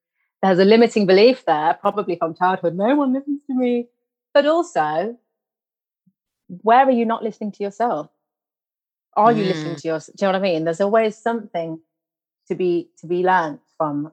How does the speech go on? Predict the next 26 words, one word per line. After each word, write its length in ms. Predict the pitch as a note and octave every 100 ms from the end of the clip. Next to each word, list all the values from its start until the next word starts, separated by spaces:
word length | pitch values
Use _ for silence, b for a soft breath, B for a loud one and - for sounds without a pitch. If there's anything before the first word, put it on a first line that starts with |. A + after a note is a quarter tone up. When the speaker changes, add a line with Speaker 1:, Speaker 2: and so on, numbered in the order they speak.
| _
Speaker 1:
what's 240 | D#3+ D#3+
happening 380 | - D#3+ - D#3+
around 340 | D3 D#3+ D#3+ D3
us 180 | C#3+
and 100 | D3
inside 400 | D3+ C#3 D3 D3+
us. 200 | C3 - _ _ _ _ _ _ -
Like, 180 | F#3 F3
it's 140 | -
not 200 | G#3 G#3
for 80 | -
nothing, 480 | F#3+ F#3+ - D3 C#3+
right? 280 | C#3+ E3 F3
This 160 | F#3+
stuff 220 | - A3 G#3+
means 560 | F3+ G#3 G#3 F#3+ - _ _ _ _ _ -
something. 520 | G#3 A#3 D#3+ C#3 D3
There's 140 | D#3+
a 60 | E3
cause 640 | - - G3+ D3 D3+ - _ _ _
of 100 | D#3+
everything. 480 | F3+ A#3 F#3+ F#3+ D3 _ _ _ _ _ _ _ _ _ _ _
So 320 | _ D#3 D3
it's 220 | D#3+ E3
really 160 | A3 G3
important 500 | D#3+ F#3+ G3 D3